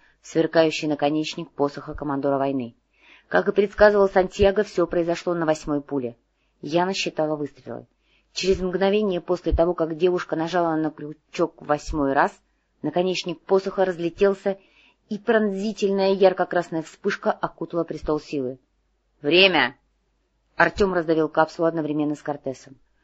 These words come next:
Мощная сила выдернула его из кресла, кости вновь затрещали, мышцы заголосили, а перед глазами поплыли разноцветные круги. Обратное превращение было не менее болезненным, чем первоначальное. Когда плащ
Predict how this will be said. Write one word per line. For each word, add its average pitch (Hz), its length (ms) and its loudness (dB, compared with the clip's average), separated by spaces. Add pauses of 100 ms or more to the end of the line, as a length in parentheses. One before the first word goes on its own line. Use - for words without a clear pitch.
(300)
Мощная 190 420 2
сила 214 340 2
выдернула 185 580 2
его 160 180 2
из 165 120 -2
кресла, 185 480 0 (380)
кости 220 320 4
вновь 214 320 2
затрещали, 175 580 2
мышцы 202 380 0
заголосили, 185 760 2 (100)
а 185 100 2
перед 185 260 4
глазами 202 400 2
поплыли 185 380 2
разноцветные 165 720 -2
круги. 143 400 -8 (560)
Обратное 175 500 4
превращение 180 640 0
было 180 220 2
не 202 160 2
менее 170 500 2 (320)
болезненным, 170 640 0
чем 156 240 -4
первоначальное. 147 840 -4 (680)
Когда 170 480 4
плащ 190 500 2